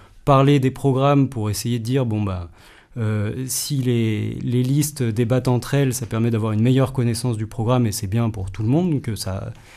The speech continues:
ça interpelle, ça, ça intéresse les gens.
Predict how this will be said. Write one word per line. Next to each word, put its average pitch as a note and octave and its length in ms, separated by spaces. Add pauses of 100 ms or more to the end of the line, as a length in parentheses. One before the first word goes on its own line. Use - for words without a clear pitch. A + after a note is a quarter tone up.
(140)
ça G#2 320
interpelle, B2+ 540
ça, G#2+ 360
ça - 140
intéresse A2 420
les A2 120
gens. D3+ 220